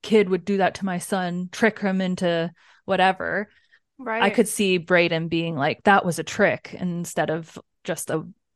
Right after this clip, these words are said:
Speaker 1: young girl living her life. <laughs>
Speaker 2: Right.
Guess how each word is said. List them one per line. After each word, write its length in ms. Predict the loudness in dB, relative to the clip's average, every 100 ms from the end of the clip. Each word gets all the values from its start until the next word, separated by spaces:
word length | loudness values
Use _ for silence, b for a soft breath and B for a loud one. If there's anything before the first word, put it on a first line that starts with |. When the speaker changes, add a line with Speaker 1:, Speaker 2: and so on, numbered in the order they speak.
| _
Speaker 1:
young 280 | -4 -2 -2
girl 240 | -2 -2 -2
living 240 | -2 -4
her 100 | -2
life. 400 | -2 -2 -6 -10 _ -16
<laughs> 180 | -16 -16 _ _ _ _ _ _ _ _ _ _ -14
Speaker 2:
Right. 460 | -8 -6 -6 -8